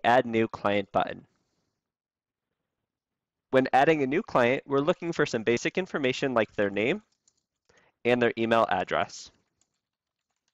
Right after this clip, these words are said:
You can also enter their phone number, or you can skip this and add it later. If you'd like to send the client a welcome email,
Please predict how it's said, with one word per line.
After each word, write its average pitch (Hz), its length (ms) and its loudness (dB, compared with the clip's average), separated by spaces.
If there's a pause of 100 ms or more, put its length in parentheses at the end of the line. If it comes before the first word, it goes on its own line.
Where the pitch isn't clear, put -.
(2250)
You 143 120 0
can 151 160 2
also 175 240 4
enter 160 320 2
their 170 180 2
phone 120 240 0
number, 123 400 0 (180)
or 156 140 2
you 190 140 -4
can 202 180 -8
skip - 260 -2
this 139 280 -2
and 107 160 -8
add 107 180 2
it 107 180 0
later. 95 380 -4 (1400)
If 123 120 -2
you'd 139 120 0
like 143 160 4
to 196 80 -2
send 202 180 -2
the 196 60 -2
client 131 280 0
a 117 60 4
welcome 123 380 0
email, 101 340 -2